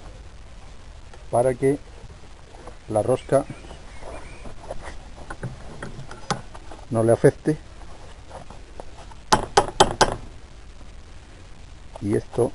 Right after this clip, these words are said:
es lo que quería más o menos conseguir, el unir las tres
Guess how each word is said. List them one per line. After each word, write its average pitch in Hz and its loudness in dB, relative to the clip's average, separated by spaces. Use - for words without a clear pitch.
es 113 2
lo 104 2
que - 2
quería 107 2
más 110 0
o 101 0
menos 104 0
conseguir, - -2
el 98 2
unir 117 4
las 101 -2
tres 107 0